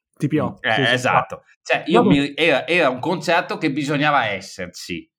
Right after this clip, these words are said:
Speaker 3: Io ad esempio non c'ero.
Speaker 2: Bravo, vedi,
Speaker 3: <laughs>
Speaker 2: eh, che vedi che...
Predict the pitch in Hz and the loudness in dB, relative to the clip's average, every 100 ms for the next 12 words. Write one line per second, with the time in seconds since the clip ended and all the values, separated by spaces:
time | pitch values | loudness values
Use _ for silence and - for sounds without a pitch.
0 | _ 214 185 156 208 196 175 208 180 127 | _ -2 0 2 4 4 4 2 2 0
1 | 107 - _ _ _ _ _ _ _ 110 | -2 -10 _ _ _ _ _ _ _ -2
2 | 131 92 123 - 156 165 147 - 160 147 | 2 2 0 0 2 4 4 4 4 6
3 | 165 139 208 139 151 190 185 139 165 160 | 4 4 0 2 2 2 0 -2 0 0
4 | 147 156 | 0 -6